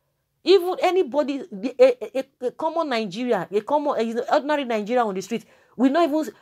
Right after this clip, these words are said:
we cannot even say he does not know or she does not know how, what has been happening in this country. Somebody who is not holding any position, we don't know, not to talk of this kind of person.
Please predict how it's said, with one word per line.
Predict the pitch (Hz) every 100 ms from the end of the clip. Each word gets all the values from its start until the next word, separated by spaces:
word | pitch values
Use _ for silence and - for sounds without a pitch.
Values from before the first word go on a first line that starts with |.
| -
we | 247 -
cannot | 285 294
even | 339 311
say | 294 262
he | 196 208
does | 214 214
not | 214 269
know | 240
or | 202
she | 196
does | 220 220
not | 240 262
know | 247 240 - _
how, | 247 269 262
what | 220 277
has | 208 180
been | 196
happening | 240 233
in | 208
this | 214
country. | 220 214 180 135 - _ _ _ _ _ _ _ _ _ _ _ _ _
Somebody | - 302 294 285
who | 294
is | 226
not | 254
holding | 240 233
any | 226 220
position, | 185 185 202 185
we | 180
don't | 202 247
know, | 214
not | 208
to | 214
talk | 226 214
of | 180 - _ _ _ -
this | 170 269 -
kind | - 226
of | 190 170
person. | - 214 196